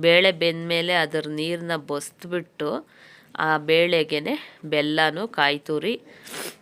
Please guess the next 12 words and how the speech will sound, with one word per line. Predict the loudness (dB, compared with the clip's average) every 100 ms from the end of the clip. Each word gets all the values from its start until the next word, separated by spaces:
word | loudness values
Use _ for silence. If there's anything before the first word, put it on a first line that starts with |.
| -6
ಏಲಕ್ಕಿ | 0 2 0 -2 -2
ಎಲ್ಲ | -2 2 2
ಹಾಕಿದ್ದೀನಿ. | 2 2 -6 -10 -8 -8
ಹಾಕಿ | -8 -2 2 2 0 -8
ಚೆನ್ನಾಗಿ | -4 -2 -2 -4 -4 -4 -2 -4
ಕುದಿಸ್ಬೇಕು | -6 -8 -6 -8 -4 -4 -4
ಅದನ್ನ. | -6 -6 -6 -6 -6
ನೋಡಿ, | -8 -6 -6
ಇಲ್ಲಿ | -6 -6
ಬೇಳೆ | -8 -8 -6 -4 -6
ನೀರು | -6 -10 -10
ತೆಗ್ದಿಟ್ಕೊಂಡಿದ್ದೀನಿ. | -10 -10 -8 -10 -10 -12 -12 -10 -10 -8 -10